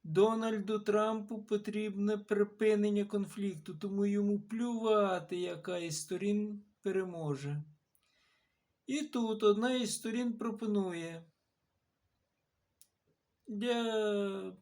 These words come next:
прикладу, це Україна. А давайте взаємовигідне, комерційне, е,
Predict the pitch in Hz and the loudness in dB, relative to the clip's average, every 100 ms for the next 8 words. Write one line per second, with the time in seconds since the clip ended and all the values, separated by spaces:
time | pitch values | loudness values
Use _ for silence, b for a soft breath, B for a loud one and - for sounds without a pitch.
0 | - 208 202 196 185 185 208 190 180 160 | 2 2 4 0 -2 -2 0 2 0 -2
1 | 185 180 175 165 160 160 - _ _ _ | -2 -2 -4 -8 -8 -10 -16 _ _ _
2 | _ _ _ _ _ _ _ _ _ _ | _ _ _ _ _ _ _ _ _ _
3 | b b b b b 165 165 220 254 254 | b b b b b -2 4 4 4 2
4 | 214 180 196 214 214 208 214 214 196 196 | 0 2 6 6 4 2 2 2 2 0
5 | 185 185 - 196 202 196 - 208 196 190 | -4 -8 -4 -2 -2 -2 -6 -2 0 -2
6 | 180 175 170 160 156 _ _ _ _ _ | -4 -6 -6 -12 -16 _ _ _ _ _
7 | _ _ _ _ _ _ _ _ _ 415 | _ _ _ _ _ _ _ _ _ -20
8 | 480 _ _ _ - | _ _ _ _ -18